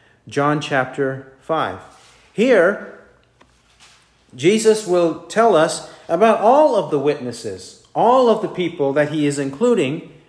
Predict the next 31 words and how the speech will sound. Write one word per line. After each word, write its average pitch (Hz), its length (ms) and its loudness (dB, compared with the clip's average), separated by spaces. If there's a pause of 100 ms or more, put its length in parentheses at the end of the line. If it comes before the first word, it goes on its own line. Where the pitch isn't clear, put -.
(420)
in 160 240 -2
his 143 280 -2
statement 151 440 -2
when 135 160 -4
he 131 140 -10
says, 127 600 -2
"We 180 220 -2
speak, 143 560 -6
we 160 220 -2
bear 160 260 0
witness." 120 680 -6 (960)
Verse 151 560 0
thirty. 135 360 -2
John 165 240 2
chapter 196 300 -4
five, 160 480 0
verse 151 420 -2 (200)
thirty. 120 320 -2 (440)
I 160 140 2
can 175 180 -4
do 170 140 4
nothing 185 640 -2 (400)
on 151 140 0
my 139 200 -2
own 147 280 -2
initiative. 135 560 -4 (220)
As 117 220 -6
I 110 120 -4
hear, 180 460 -2 (480)
I 151 160 -2
judge. 127 580 -2